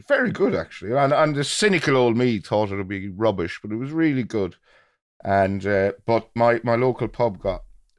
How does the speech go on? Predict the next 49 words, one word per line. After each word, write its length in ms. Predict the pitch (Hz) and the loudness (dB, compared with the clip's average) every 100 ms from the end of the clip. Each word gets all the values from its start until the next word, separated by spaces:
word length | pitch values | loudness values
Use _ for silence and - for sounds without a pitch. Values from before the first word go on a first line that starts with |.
| - | -8
uh, 420 | 95 90 87 85 | -6 -4 -4 -6
when 180 | 104 113 | -2 -2
it 80 | 110 | -2
started 420 | - 131 123 104 | 0 2 2 -2
to 60 | - | -6
get 260 | 110 98 | -4 -4
too 200 | - 123 | -6 -4
cold 460 | 101 - 113 104 98 | -4 0 2 2 -2
for 160 | - 90 | -6 -10
people 380 | 113 101 92 | -8 -8 -10
to 100 | 90 | -14
stand 640 | 104 - - - 101 95 95 | -14 -14 -16 -4 -2 0 0
out 200 | 92 92 | -2 -2
or 80 | 95 | -8
sit 320 | - 107 104 | -8 -8 -2
out 160 | 101 - | -2 -2
in 80 | 95 | -6
the 60 | |
street 380 | 92 - 104 98 | -10 -6 -6 -6
drinking, 460 | - 98 95 95 95 - - - - | -6 -6 -6 -10 -14 -18 -20 -20 -10
they 180 | - 107 | 0 4
adjourned 480 | 104 101 120 117 107 101 | 4 4 2 4 2 -4
to 120 | - 98 | -8 -10
the 100 | 90 | -8
pub, 420 | - 107 95 82 - | -2 0 0 -2 -6
and, 440 | 95 92 87 87 | -4 -4 -6 -4
uh, 240 | 95 85 82 - - _ _ _ _ _ - | -4 -4 -6 -14 -20 _ _ _ _ _ -10
the, 280 | 90 87 82 | -4 -4 -4
the 80 | - | -6
landlady 500 | 95 92 92 92 87 | -2 -2 0 0 0
got 200 | 92 92 | -2 0
a 40 | |
little 320 | 104 113 123 107 | -2 -2 2 4
overwhelmed, 840 | 113 98 98 - 101 95 92 92 | 2 0 -4 0 2 2 -2 -6
so, 460 | - - 104 92 90 | -10 -16 -10 -8 -4
uh, 220 | 87 87 | -4 -6
me 280 | 101 98 90 | -8 -8 -6
and 80 | 90 | -6
a 60 | 92 | -8
friend 320 | - 95 92 | -6 -6 -6
of 60 | |
mine 240 | 87 87 92 | -6 -8 -8
went 200 | 87 - | -12 -12
in 120 | 90 | -16
to 100 | - | -14
give 140 | 85 | -12
her 100 | 85 | -8
a 60 | 85 | -8
hand. 420 | 87 90 85 90 | -8 -8 -8 -10